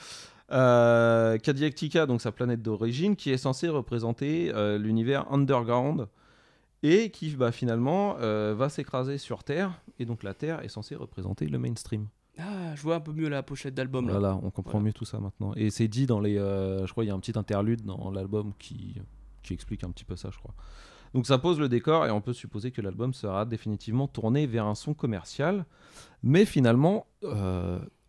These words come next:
Speaker 1: pas du tout. Ou du moins pas à mon sens, hein. Après, chacun, euh, voit comme il veut.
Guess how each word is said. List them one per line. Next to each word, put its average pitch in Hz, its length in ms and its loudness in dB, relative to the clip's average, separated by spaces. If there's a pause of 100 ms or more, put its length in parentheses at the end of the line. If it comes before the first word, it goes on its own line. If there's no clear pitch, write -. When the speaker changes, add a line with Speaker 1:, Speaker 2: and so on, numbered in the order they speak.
Speaker 1:
pas - 140 2
du 143 160 -4
tout. - 180 -12 (760)
Ou 98 140 -8
du 90 100 -12
moins 110 260 0
pas 107 200 -2
à - 20 0
mon 101 140 -2
sens, - 260 -14
hein. 87 160 -10
Après, - 240 -14
chacun, - 300 -12
euh, 90 380 -12 (100)
voit 92 100 -14
comme 92 180 -10
il 90 80 -8
veut. 131 120 -10